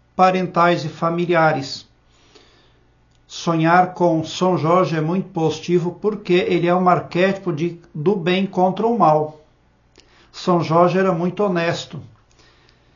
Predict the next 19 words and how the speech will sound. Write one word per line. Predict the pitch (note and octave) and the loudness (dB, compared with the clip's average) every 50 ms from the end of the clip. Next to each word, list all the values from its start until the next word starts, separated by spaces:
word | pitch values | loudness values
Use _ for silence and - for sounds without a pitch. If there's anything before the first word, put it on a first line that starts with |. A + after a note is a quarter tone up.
| _ _ _ _ - | _ _ _ _ -2
e | F3 F3+ G3+ - | 0 0 0 0
ele | F#3 F3+ F3 F#3+ F3+ | 2 2 2 2 0
constituiu | - - F#3 G#3 A3 - - - - G3 G3 - - F3 F3 F#3 F#3 F3+ | -2 0 0 0 0 0 -4 -6 -6 -6 -6 -4 0 0 2 4 4 4
esse | F3+ E3+ - - - G3 | 4 2 -2 -4 -2 -2
arquétipo | G#3 G#3 G3 - - E3 E3 F3 F3 F3 - - - - | -2 -2 -4 -6 -4 -2 0 0 0 -2 -6 -12 -10 -8
aí. | D3 C#3 C#3 A#2 - - - _ _ _ _ _ _ _ _ _ _ - | -8 -8 -8 -10 -12 -16 -20 _ _ _ _ _ _ _ _ _ _ -6
Não | D#3+ E3+ F#3+ A3+ B3 A#3+ A#3+ | 0 4 4 4 4 4 2
precisa | A3+ G#3 G3 G3 - - G3 G3 F#3+ D#3 C3+ D3 C#3 C3+ - - - - _ _ _ _ _ _ _ _ _ | 4 4 4 4 2 -2 -2 0 0 0 0 -4 -6 -6 -10 -16 -20 -20 _ _ _ _ _ _ _ _ _
ser | _ - - - - F#3+ G#3 A3+ G#3+ - | _ -18 -14 -4 2 4 4 4 4 4
católico, | - E3+ D#3 - - D#3+ D#3+ E3+ F3+ F3+ F#3 F3+ - F#3+ F#3+ - - | 0 -2 -2 -2 -2 0 2 2 2 2 0 -2 -4 -8 -8 -8 -10
não | - E2+ E2+ F2 F#3 G#3 A3 G3 | -10 -6 -4 0 0 0 0 0
precisa | - - D4 - - - F#3 D#3 F3 F#3+ | 0 0 0 0 0 -2 -4 0 0 -2
acreditar | F#3 - F3 F3 F3+ D#3+ D3+ E3+ D#3 - - E3 F3+ F3+ F#3+ F#3 - - - _ _ _ _ _ _ _ _ _ _ _ _ _ - | -2 0 0 0 0 0 0 -6 -8 -4 0 2 4 4 4 2 0 -8 -18 _ _ _ _ _ _ _ _ _ _ _ _ _ -4
em | F#3+ G3 G#3+ G#3+ G3+ - - _ _ _ _ _ _ _ _ _ | -2 -2 -2 -2 -4 -8 -16 _ _ _ _ _ _ _ _ _
religião | - E3 F#3 F#3+ G3+ G3 C#3 D3 G3 G#3+ | -2 0 2 2 2 2 2 2 0 0
nenhuma | A3 A#3 B3+ B3+ A#3 A3 A3 A3+ G3+ D#3 - - - - - _ _ _ _ _ - | 0 0 -2 -2 -2 -2 -4 -4 -4 -4 -6 -6 -12 -20 -20 _ _ _ _ _ -4
para | - F3+ F3+ | 2 2 2
se | F3+ - - F#3 E3+ | 2 2 -2 -6 -6
beneficiar | C3 C3 F#3+ A3 A3 A3 G3+ - - F#3+ F3+ - - - - D#3+ E3 F3 F#3 G3+ - - | 0 2 2 2 2 0 -4 -6 -6 -6 -8 -8 -8 -6 0 2 4 4 4 2 0 -6